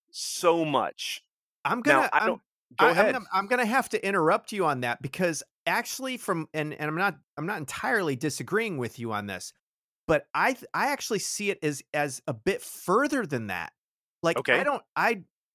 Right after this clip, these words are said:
Speaker 2: I don't see it as being that they're in the bag for the Democrats. I think they're in the bag for the extreme left, which isn't
Speaker 1: Okay.
Speaker 2: even, which isn't even Democrat anymore.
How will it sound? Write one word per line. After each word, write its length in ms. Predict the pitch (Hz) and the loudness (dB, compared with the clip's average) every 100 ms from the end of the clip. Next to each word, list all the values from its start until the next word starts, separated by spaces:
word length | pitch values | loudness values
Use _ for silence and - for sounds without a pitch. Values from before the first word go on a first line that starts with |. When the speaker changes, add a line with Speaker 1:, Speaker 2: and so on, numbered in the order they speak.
| _ | _
Speaker 2:
I 160 | 185 240 | -2 0
don't 260 | 262 226 143 | 2 0 -4
see 320 | - 214 202 | -6 -2 -2
it 100 | 165 | 0
as 220 | 156 143 | 0 -2
being 380 | - 180 180 156 | -2 -2 0 0
that 160 | 147 151 | -2 0
they're 160 | 160 | 0
in 100 | 160 | 0
the 80 | 135 | -2
bag 380 | 104 131 139 139 | -2 0 0 -2
for 140 | 143 | -8
the 80 | 117 | -8
Democrats. 800 | - 131 190 - 101 - - - _ _ _ _ - | -2 -2 -2 -4 -6 -6 -12 -16 _ _ _ _ 0
I 100 | 226 | 0
think 320 | 240 285 247 - | 0 -4 -4 0
they're 180 | 190 | 2
in 100 | 175 | 2
the 60 | 151 | -2
bag 420 | 117 156 151 147 | 0 2 2 0
for 220 | - - | -6 -6
the 180 | 131 135 | -4 -4
extreme 960 | 123 - - - 180 202 226 202 135 113 _ - | -6 -6 -6 -6 -2 -2 0 -2 -2 -6 _ -12
left, 720 | 110 117 104 - - - - _ _ | -6 -2 -2 -4 -12 -18 -20 _ _
which 200 | 147 143 - | -4 -4 -2
isn't 220 | 220 233 | -2 -2
Speaker 1:
Okay. 220 | - 117 147 | 0 0 0
Speaker 2:
even, 260 | 151 143 - | -2 -4 -2
which 200 | 160 269 | -2 -2
isn't 220 | 269 269 | -4 -4
even 240 | 233 170 | -2 -4
Democrat 640 | 131 214 285 - 147 107 - | 0 0 -2 -2 0 0 -4
anymore. 560 | 110 107 98 92 - | -8 -8 -8 -12 -14